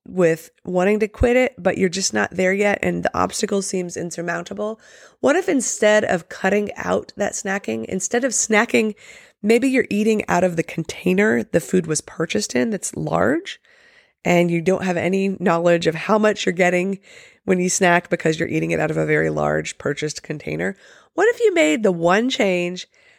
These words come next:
that you put the snacking food in a bowl or on a plate and then put the container away and enjoyed your snack out of a bowl or a plate?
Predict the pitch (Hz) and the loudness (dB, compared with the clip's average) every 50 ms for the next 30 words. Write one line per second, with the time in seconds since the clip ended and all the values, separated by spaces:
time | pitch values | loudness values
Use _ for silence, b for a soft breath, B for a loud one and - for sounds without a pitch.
0 | b b b b - 180 - 190 208 196 - - - 247 247 - - 247 - - | b b b b -2 -2 -2 -2 -4 -6 -6 -4 -2 -2 -2 0 -2 -2 -2 -2
1 | - 247 226 214 220 220 - 226 226 220 - - 185 170 160 160 165 165 - - | 0 0 0 0 0 -2 -2 -4 -4 -4 -4 -2 0 0 0 0 -2 -4 -4 -2
2 | 170 170 170 170 170 - - - 160 156 151 180 185 202 202 202 202 190 185 180 | -2 0 0 -2 -2 -6 -8 -10 -10 -4 0 2 2 4 4 4 2 2 0 0
3 | 117 165 165 165 160 - - 160 151 147 - 139 - - - _ _ _ _ _ | -2 -2 -4 -4 -6 -6 -4 -2 -2 -2 -2 -4 -6 -10 -18 _ _ _ _ _
4 | _ _ _ _ _ - 175 175 175 185 180 180 170 - - 254 233 - 240 - | _ _ _ _ _ 2 2 4 4 2 2 0 0 0 0 2 2 0 0 0
5 | 254 214 196 - 208 196 196 185 - - 156 151 151 160 165 165 156 - - - | 0 -2 0 0 0 0 0 0 0 -2 -2 -2 0 -2 -2 -2 -2 -4 -2 -2
6 | 247 285 320 _ _ _ _ _ _ _ _ _ _ _ _ _ _ _ _ - | -4 -4 -6 _ _ _ _ _ _ _ _ _ _ _ _ _ _ _ _ 2
7 | 196 202 202 202 202 180 170 190 196 214 233 254 254 208 208 208 - - - 185 | 4 4 4 4 2 2 2 2 4 6 4 4 4 2 0 0 0 0 0 2
8 | 175 170 170 - - - - 165 170 180 175 170 175 160 156 156 151 151 147 147 | 2 2 0 -2 -4 -2 0 2 2 2 2 0 -2 -4 -2 -2 0 0 0 -2
9 | - - 151 151 - - - - - - - - | -2 -2 -4 -4 -6 -6 -6 -8 -8 -8 -10 -20